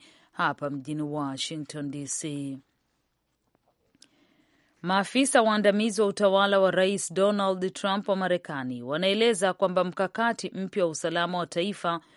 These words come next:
wa rais utatoa mwongozo wa wazi na hatua za kuchukuliwa ili kukabiliana na vitisho vikubwa na vile vinavyojitokeza mara kwa mara.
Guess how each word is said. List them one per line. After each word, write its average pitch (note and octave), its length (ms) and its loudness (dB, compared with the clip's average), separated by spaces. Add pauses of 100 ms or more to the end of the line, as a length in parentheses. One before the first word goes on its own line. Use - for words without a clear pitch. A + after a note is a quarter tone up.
(240)
wa C3+ 160 -6
rais F3+ 540 0
utatoa G3 480 2
mwongozo G3 680 2
wa C#3+ 120 -2
wazi F3 500 -2 (320)
na C#3+ 100 -6
hatua F#3 380 4
za F3 140 2
kuchukuliwa G3 640 0
ili G#3 320 -2
kukabiliana G3 800 0
na F3 100 -2
vitisho E3+ 460 -6
vikubwa D#3+ 640 -4 (380)
na C#3+ 120 -6
vile F#3+ 300 0
vinavyojitokeza F#3 960 -2
mara E3 340 -2
kwa D3+ 160 -6
mara. C3+ 540 -6